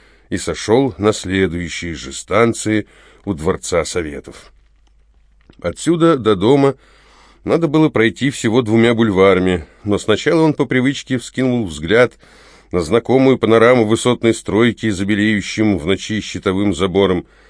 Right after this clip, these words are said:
Однако, сколько ни всматривался в простирающуюся там пустоту, ничего, к своему удивлению, не мог различить. Лес стальных конструкций,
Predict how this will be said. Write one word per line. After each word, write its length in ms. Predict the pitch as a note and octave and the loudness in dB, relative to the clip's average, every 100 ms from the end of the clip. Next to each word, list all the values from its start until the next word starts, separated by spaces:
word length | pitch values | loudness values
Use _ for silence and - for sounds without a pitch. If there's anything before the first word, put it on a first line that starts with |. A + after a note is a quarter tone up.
| _ _ _ _ _ _ | _ _ _ _ _ _
Однако, 440 | C#2+ F2 D3 D3+ | -8 0 0 0
сколько 420 | C#3 - D#3 C3+ C3+ | -6 -2 -2 0 0
ни 100 | C3 | 0
всматривался 920 | - B2 D3 A#2+ A2 F#2+ F#2 - F#2+ | -2 0 0 0 0 0 -2 -4 -4
в 60 | |
простирающуюся 1200 | - F#2+ - G2 A2 G2+ F#2 - G#2 G2 F2 - G2 | -6 -8 -4 0 2 2 -2 -4 -2 -2 -4 -6 -2
там 300 | G2 G2 F2+ | 2 2 0
пустоту, 720 | F2 - F#2 - C#3+ C#3 F#2+ | -6 -6 -6 -2 2 2 2
ничего, 680 | G2+ G2+ - F#2+ D#2 A#2 D3+ | -2 -2 -4 -8 -4 -2 -2
к 40 | |
своему 560 | - G#2+ A#2 A2 B2 C#3 | -6 -4 0 0 2 0
удивлению, 640 | G#2 G2 F2 C3 C3+ B2 | 0 -4 -2 0 2 2
не 120 | A2 G#2 | 2 2
мог 260 | G#2+ B2+ | 2 0
различить. 640 | A2+ F2 G#2 - C3+ - - _ _ _ _ _ _ _ | -2 -4 -6 -6 -8 -8 -18 _ _ _ _ _ _ _
Лес 460 | - E2+ D3+ - - | -4 0 0 0 -12
стальных 560 | - - A2 A2+ C3+ - | -8 -2 2 2 2 0
конструкций, 840 | A#2+ A2 - B2 D#3 - D2+ A#1+ | -2 -2 -2 -2 -2 -6 -14 -14